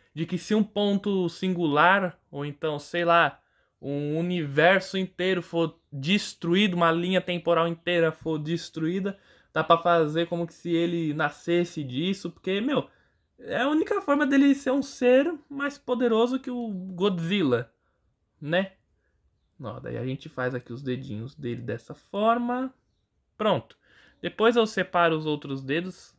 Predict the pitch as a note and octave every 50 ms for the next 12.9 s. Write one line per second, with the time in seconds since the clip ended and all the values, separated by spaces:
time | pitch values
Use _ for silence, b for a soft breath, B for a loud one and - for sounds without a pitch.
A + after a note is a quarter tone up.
0 | _ _ _ _ _ _ _ _ _ _ _ _ _ _ D#3+ C#3 A#2+ G#2+ G2+ G#2+
1 | A#2 A#2+ C#3 F3 G#3 A#3 A#3 A#3 - _ - E4+ F#4+ G4 G4 G4+ D#4+ C4+ B3 A3+
2 | A#3 - G#3+ G3+ G3+ G3 F#3+ F3 E3+ D#3+ - - F3 F3 E3+ D#3+ D3+ D3 C#3+ -
3 | D3+ C#3+ - - C3+ C#3 C#3 C#3 C#3 C#3 D#3+ F3+ F#3+ F#3 F3+ E3+ E3+ - - _
4 | _ _ - G#3+ G3 - - - - G3 G#3 G#3+ F#3+ D#3+ D3+ B2+ C3 - _ _
5 | _ _ _ _ _ _ _ _ _ _ _ _ _ - F#3 F#3+ F#3+ _ _ _
6 | _ _ - A3+ A3 A3+ _ _ D4 D4 D4 D4+ D4+ D4 D4 D4 C#4+ C#4 C4+ -
7 | _ _ _ _ _ _ _ _ _ _ _ _ _ _ _ - G#3 G#3 G3+ G3
8 | F#3+ F3 D#3+ D#3+ G3 G#3+ G#3 F#3 D3+ C3 C3 - - F3+ F#3 G3+ G#3+ G#3 F#3+ A3+
9 | A#3+ A3 F3+ D#3+ E3 F#3 F#3 E3+ C#3+ - D3 C#3+ D3 - F3 F3+ F#3 F#3 F3 G3+
10 | G#3+ G#3+ F3 D#3 D#3 E3 F3 E3+ D#3+ E3 - D#3 D3 D3+ - D3+ D3+ D3 - D3+
11 | C#3+ C#3 - E3+ F3 G3 G#3 - - - - A#3 A3+ - C4+ C4 - A#3+ A3+ A3+
12 | A3 G3+ G3+ - G3+ G3 F#3 D#3+ C#3+ A2+ G2+ - - _ _ _ _